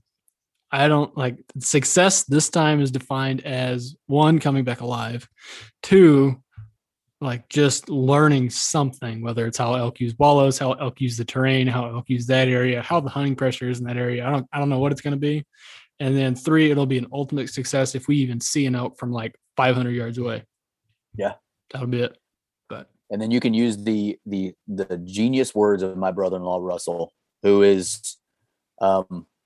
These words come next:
Speaker 2: he's the one, he's the only one that's killed a bull elk in the five years I've been going. So I, I consider him the best elk hunter out of our group. And he's got, <laughs> he's a man of very few words.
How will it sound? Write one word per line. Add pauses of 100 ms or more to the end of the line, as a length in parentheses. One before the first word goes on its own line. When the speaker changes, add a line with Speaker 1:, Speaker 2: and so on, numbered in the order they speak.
(280)
Speaker 2:
he's
the
one,
he's
the
only
one
that's
killed
a
bull
elk
in
the
five
years
I've
been
going. (360)
So (380)
I,
I
consider
him
the
best
elk
hunter
out
of
our
group. (540)
And (460)
he's
got, (420)
<laughs>
he's
a
man
of
very
few
words.